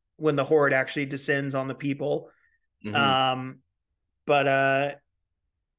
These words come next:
Speaker 1: you know, so they, they survive the zombies again, and, you know, they're not gonna shoot the missiles at it. They're gonna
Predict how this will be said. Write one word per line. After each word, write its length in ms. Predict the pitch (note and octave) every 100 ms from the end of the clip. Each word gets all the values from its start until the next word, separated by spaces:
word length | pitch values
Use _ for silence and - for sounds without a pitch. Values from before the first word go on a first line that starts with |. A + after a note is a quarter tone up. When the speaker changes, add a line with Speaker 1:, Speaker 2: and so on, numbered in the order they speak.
| _
Speaker 1:
you 140 | F3 F3+
know, 160 | F#3
so 220 | F#3+ F#3+ F3
they, 400 | F3 E3+ E3+ D3
they 220 | E3 F3
survive 440 | D#3+ F#3+ F#3 G3+ G#3+
the 80 | G3
zombies 440 | F#3+ G3 G3+ F#3
again, 540 | F#3 F3+ F#3 F#3+ F#3 -
and, 320 | D3 C#3+ C#3+
you 60 | C#3+
know, 120 | C#3
they're 140 | C#3 C#3+
not 200 | D#3+ F3
gonna 140 | G3
shoot 200 | F#3 G3
the 60 | E3+
missiles 460 | F3 F3 F#3 E3+
at 200 | F3 E3+
it. 200 | F3 E3+ - _ _ _ _ _
They're 100 | D3+
gonna 560 | D#3+ D#3 D3 C#3+ C#3